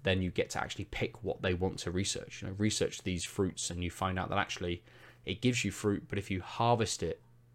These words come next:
it gives you, no, if you harvest it, it gives you fruit, but if you chop it down, it might give you a completely different resource. So it's got a little bit of variation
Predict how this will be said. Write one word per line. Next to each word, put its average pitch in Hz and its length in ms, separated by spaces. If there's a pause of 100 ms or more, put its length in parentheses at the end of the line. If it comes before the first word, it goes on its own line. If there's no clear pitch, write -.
(140)
it - 160
gives 92 280
you, 87 540 (100)
no, 117 120
if 69 360
you 98 80
harvest 113 300
it, 107 80
it - 60
gives 104 180
you 95 60
fruit, - 260
but - 100
if 98 60
you 92 80
chop - 240
it - 40
down, 92 360
it - 320
might 120 140
give 107 100
you 95 60
a 92 40
completely 95 320
different 110 320
resource. - 460 (460)
So 107 260 (100)
it's - 160
got 123 180
a 123 40
little 127 380
bit 127 80
of 113 80
variation 101 560